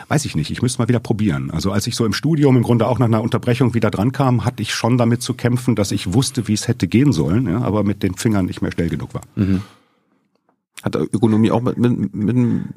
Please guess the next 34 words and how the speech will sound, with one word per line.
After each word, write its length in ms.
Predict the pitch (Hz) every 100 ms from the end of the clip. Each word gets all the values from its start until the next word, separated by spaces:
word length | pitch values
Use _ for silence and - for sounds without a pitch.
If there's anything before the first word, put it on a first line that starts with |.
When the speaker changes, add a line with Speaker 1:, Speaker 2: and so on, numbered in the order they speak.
| -
Speaker 2:
Sportfechten 600 | - 117 120 131 123 127
was 120 | 117
zu 80 | -
tun? 380 | - 131 143 151 - _ _ -
Dass 100 | 95
man 140 | 87
Speaker 1:
Ähm, 200 | 85 82 69
Speaker 2:
gegen 200 | - 107
anderen 240 | 85 113 92
Ökonomen? 680 | 107 117 110 113 123 127 123 -
Speaker 1:
Nein. 640 | 95 78 58 55 55 - -
Speaker 2:
Nein. 340 | 101 98 117 120 _ _ _ _ _ _ _ _
Speaker 1:
Also 160 | 98 104
sicherlich 340 | 120 123 110
hat 120 | 110 -
eine 80 | 98
Diskussion 680 | 101 - 104 - 101 135
manchmal 300 | 101 76 -
ein 20 | 76
bisschen 200 | - 80
Ähnlichkeit. 540 | 80 78 76 - 67 -
Ja? 140 | 78 90
Also 200 | 101 82
Speaker 2:
Ja. 60 |
Speaker 1:
Sport 240 | 78 87 95
ist 100 | -
natürlich, 400 | 98 107 95 95 - -
oder 120 | - 87
Fechten 320 | 123 123 98
ist, 160 | 92
ist 200 | 104 98
ein 100 | 95
Einzelsport, 840 | 95 90 - 135 - 117 123 - -
äh, 320 | 107 104 104